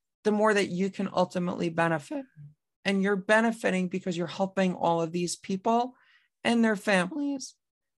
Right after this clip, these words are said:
figure out something that they really need to be doing. And so,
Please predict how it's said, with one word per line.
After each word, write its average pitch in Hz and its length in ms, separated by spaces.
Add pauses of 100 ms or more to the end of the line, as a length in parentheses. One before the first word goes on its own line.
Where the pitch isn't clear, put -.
(220)
figure 220 500
out 190 340
something 196 500
that 165 200
they 180 120
really 175 360
need 165 260
to - 100
be 160 160
doing. 247 480 (560)
And 190 200
so, 180 560